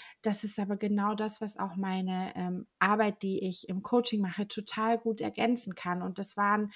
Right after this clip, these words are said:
keine rational abgewegten Entscheidungen immer, sondern auch ganz oft,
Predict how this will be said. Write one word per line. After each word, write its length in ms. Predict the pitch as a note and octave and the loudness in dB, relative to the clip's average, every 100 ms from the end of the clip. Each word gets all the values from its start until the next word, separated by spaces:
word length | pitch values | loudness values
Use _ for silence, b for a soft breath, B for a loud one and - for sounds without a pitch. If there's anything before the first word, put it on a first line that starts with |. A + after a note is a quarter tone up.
| B B - | B B -2
keine 360 | B3+ B3+ B3 | 2 4 4
rational 640 | G#3+ G#3 - F#3 F3+ F3+ | 2 0 -2 -2 0 0
abgewegten 720 | F#3 E3 - F3+ F3 E3 - - | 0 -6 -6 -6 -6 -6 -10 -8
Entscheidungen 760 | E3 - E3+ D#3+ E3 E3+ F#3 | -8 -6 -4 -4 -6 -8 -8
immer, 280 | - E3+ E3+ | -6 -6 -4
sondern 360 | F3+ F3+ F3+ F3+ | -4 -4 -4 -4
auch 280 | F#3+ G3 | -4 -4
ganz 320 | - G3+ G#3 - | -2 -2 -2 -2
oft, 320 | F#3+ - | -4 -6